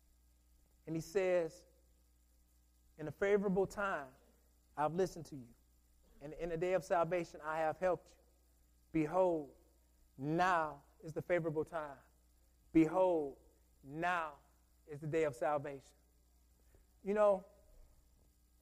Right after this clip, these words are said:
we often think that we just got plenty of time to get right with God. But let me tell you,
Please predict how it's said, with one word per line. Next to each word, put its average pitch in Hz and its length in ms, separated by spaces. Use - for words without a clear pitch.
we 160 140
often 190 380
think 190 320
that 156 120
we 180 80
just 165 140
got 165 160
plenty 180 240
of 170 100
time 175 400
to 165 80
get 165 200
right 165 340
with 160 160
God. 170 300
But 185 100
let 214 100
me 233 100
tell 220 260
you, 165 100